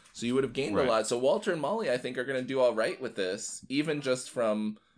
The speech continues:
Speaker 1: a real estate transaction perspective,
Speaker 2: Right.
Speaker 1: which is the way that I, I really was viewing this movie. So, uh, I, I'm
Speaker 2: I
Speaker 1: glad
Speaker 2: also
Speaker 1: we got the answer to, to that question.
Speaker 2: I also have to wonder, Jesse,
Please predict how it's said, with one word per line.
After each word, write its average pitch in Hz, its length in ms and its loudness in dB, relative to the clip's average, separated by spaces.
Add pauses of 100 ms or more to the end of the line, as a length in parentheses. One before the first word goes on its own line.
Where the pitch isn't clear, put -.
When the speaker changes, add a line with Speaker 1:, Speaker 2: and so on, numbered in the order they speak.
(260)
Speaker 1:
a 117 60 0
real 135 280 4
estate 113 320 0
transaction 104 800 -2
perspective, 92 640 0
Speaker 2:
Right. 85 200 0 (300)
Speaker 1:
which 127 320 0
is 151 200 2
the 135 100 4
way 123 200 8
that 101 200 6
I, 95 200 4
I - 40 0
really 95 340 2
was 85 400 0
viewing 82 380 -6
this 78 180 -8
movie. 78 380 -6
So, 98 640 4 (640)
uh, 101 40 0
I, 104 260 6
I'm 104 120 2
Speaker 2:
I 156 160 10
Speaker 1:
glad 185 160 12
Speaker 2:
also 247 140 12
Speaker 1:
we 220 60 4
got 117 220 6
the 104 220 0
answer 104 520 2 (240)
to, 95 220 2
to - 180 -4
that 82 280 4
question. 80 500 2 (460)
Speaker 2:
I 156 100 8
also 220 280 8
have 214 160 6
to 196 80 6
wonder, 156 320 4
Jesse, 92 480 -4